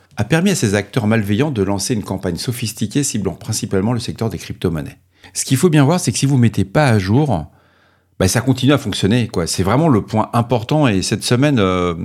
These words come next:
Google a vraiment travaillé dessus. La, ce qui est intéressant dans cet article de, euh, Hacker News, c'est qu'ils, ils ont été un peu plus précis sur le groupe à l'origine de l'attaque. Le groupe derrière cette attaque est connu sous le nom de Citrin Slit. C'est un sous-groupe du célèbre groupe Lazarus,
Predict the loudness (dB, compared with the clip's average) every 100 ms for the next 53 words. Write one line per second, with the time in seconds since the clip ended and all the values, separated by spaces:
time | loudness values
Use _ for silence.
0 | -10 -10 -6 0 2 0 0 0 0 0
1 | 0 0 -2 -4 -4 -4 -6 -20 _ _
2 | 0 2 2 0 0 -2 -2 0 0 0
3 | 0 0 0 0 -2 -4 -4 -2 0 0
4 | 0 -2 -4 -6 -12 -10 -6 -2 -2 -2
5 | -4 -4 -6 -8 _ -4 -4 2 2 2
6 | 0 0 0 0 -4 -6 -6 -2 -2 0
7 | 0 2 2 2 2 2 2 2 2 2
8 | 0 -4 -12 -20 _ _ _ _ _ _
9 | 0 2 2 2 2 0 0 0 0 -2
10 | -2 -4 -4 0 0 0 0 0 0 0
11 | -2 -4 -6 -6 -6 -4 -4 -4 -2 -4
12 | -4 -12 -16 _ _ 0 2 2 0 2
13 | 0 2 -2 0 0 0 0 -2 -4 0
14 | 0 0 0 -2 -6 -8